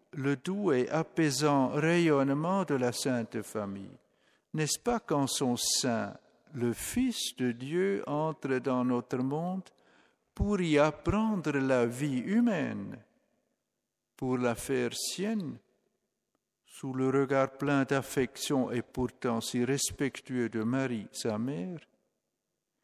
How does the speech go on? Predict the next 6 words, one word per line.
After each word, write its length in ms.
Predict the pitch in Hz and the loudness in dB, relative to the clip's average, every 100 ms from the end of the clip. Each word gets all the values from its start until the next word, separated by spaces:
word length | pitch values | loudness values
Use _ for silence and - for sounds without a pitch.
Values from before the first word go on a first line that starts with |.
| _ _ _ | _ _ _
et 120 | 175 131 | -6 -4
sous 240 | - 156 | -2 0
le 180 | 147 143 | 4 6
regard 540 | 143 135 131 120 110 - | 6 6 6 6 4 0
humble, 500 | 160 170 175 156 139 | -4 -2 -2 -4 -4
silencieux 1000 | - 165 156 143 135 - - 143 131 120 | -2 0 4 4 4 0 -2 -2 -2 -4